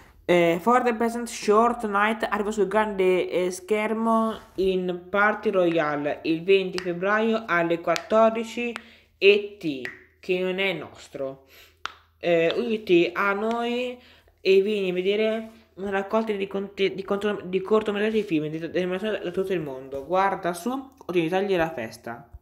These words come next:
Su cosa? Cos-, raga, raga, raga! La pistola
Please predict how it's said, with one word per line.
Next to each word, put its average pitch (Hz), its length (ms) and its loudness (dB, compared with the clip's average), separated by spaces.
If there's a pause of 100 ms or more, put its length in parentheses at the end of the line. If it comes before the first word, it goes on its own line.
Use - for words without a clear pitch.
(100)
Su - 280 -8
cosa? - 320 -10 (120)
Cos-, - 240 -4 (1700)
raga, 233 840 4 (380)
raga, 202 840 2 (300)
raga! 359 1600 8 (3000)
La 190 340 8
pistola 180 880 4